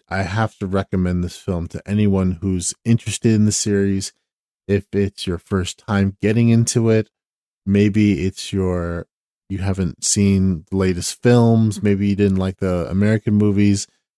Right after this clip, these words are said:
and you wanna go back to it, uh, definitely check it out. Even if you're not into Godzilla at all and you just like drama films, I, I think it's the perfect film for that. Like,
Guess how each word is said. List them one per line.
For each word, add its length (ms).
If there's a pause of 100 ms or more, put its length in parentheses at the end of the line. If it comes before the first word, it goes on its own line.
(180)
and 120
you 80
wanna 220
go 160
back 280 (260)
to 220
it, 220 (420)
uh, 200
definitely 420
check 240
it 100
out. 300 (1300)
Even 260
if 220 (500)
you're 180
not 320
into 300
Godzilla 500
at 60
all 380 (360)
and 140
you 100
just 280
like 240
drama 440
films, 460
I, 140
I 200
think 280
it's 180
the 100
perfect 520
film 240
for 140
that. 320
Like, 200